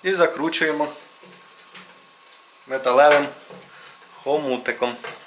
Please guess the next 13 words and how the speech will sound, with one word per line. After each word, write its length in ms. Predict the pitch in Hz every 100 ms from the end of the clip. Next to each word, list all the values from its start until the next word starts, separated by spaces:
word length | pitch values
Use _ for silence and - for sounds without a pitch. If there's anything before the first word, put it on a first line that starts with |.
| - - - - - - - - - - - - - - - - - - -
щоб 220 | 127 117
дим 320 | 120 170 170
не 140 | 127 135
виходив. 520 | 139 - - 117 - - - - - _ _ _ _ _ _ _ _ - - - - - - -
Так, 300 | 180 147 -
є, 240 | 185 226 226 - - - -
є, 220 | 165 190
все 280 | 190 - 175
у 20 |
нас 180 | 156 147
настроєно. 480 | 160 196 196 185 - -
Тепер 420 | 180 151 - - - - - - - -
залишилось, 760 | 127 170 185 170 156 151 -